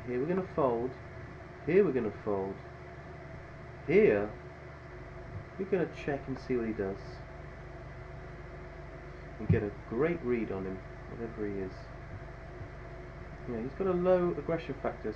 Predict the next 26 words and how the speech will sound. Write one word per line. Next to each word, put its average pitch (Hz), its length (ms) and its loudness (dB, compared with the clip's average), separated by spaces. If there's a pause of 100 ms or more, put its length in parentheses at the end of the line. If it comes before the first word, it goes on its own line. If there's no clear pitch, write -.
so 135 80 0
I - 20 0
do 175 240 -2 (100)
fold 143 200 2 (100)
here. 110 240 0 (1600)
And 127 140 0
we've 131 160 -2
got 208 120 12
a 170 60 8
great 226 340 6 (120)
flop, 151 260 4
really. 107 400 6 (640)
I 120 60 -2
mean, 120 120 2
lots 160 200 2
of - 40 -4
people 139 220 4
are 127 100 6
all 120 120 4
in, 110 140 6
but 117 140 2
at 117 100 0
least 180 340 2
we've - 120 -4
got 123 120 4
a, 120 80 4